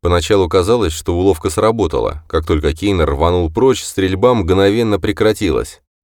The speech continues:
Эта промашка дала псу фору в спринте к заводу. Но вскоре огонь сверху всё равно возобновился.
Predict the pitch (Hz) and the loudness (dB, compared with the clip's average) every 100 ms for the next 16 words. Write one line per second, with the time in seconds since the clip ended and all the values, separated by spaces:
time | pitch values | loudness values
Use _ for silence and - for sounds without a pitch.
0 | _ - 98 90 - 98 117 117 - 85 | _ 0 2 2 2 2 2 0 -2 -2
1 | 78 104 113 87 - 104 87 - 110 117 | 2 4 4 0 -2 -2 -2 0 0 2
2 | 87 - - 98 87 82 78 80 85 76 | 0 -2 -4 -2 0 -2 0 2 4 2
3 | 67 50 - _ _ _ _ 104 107 - | -2 -6 -8 _ _ _ _ 0 0 0
4 | 180 151 90 87 107 - 120 131 117 95 | 0 4 4 2 -2 -2 0 0 0 -4
5 | 82 98 104 110 87 71 71 78 76 67 | -2 2 2 2 0 0 0 0 0 -2
6 | 62 - - | -4 -8 -8